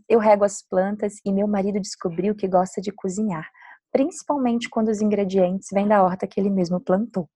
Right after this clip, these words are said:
Por aqui, quando chove, a internet não chega, e eu fico torcendo que chova, porque é quando meu filho, espontaneamente, por falta do que fazer mesmo, abre um livro e, pasmem, lê.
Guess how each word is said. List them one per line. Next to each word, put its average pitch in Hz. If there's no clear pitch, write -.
Por 214
aqui, 214
quando 220
chove, 208
a 202
internet 202
não 196
chega, 160
e 190
eu 208
fico -
torcendo 240
que -
chova, 165
porque -
é 180
quando 190
meu 190
filho, 190
espontaneamente, 208
por -
falta 208
do 196
que -
fazer 180
mesmo, 196
abre 247
um 269
livro 214
e, 247
pasmem, 202
lê. 180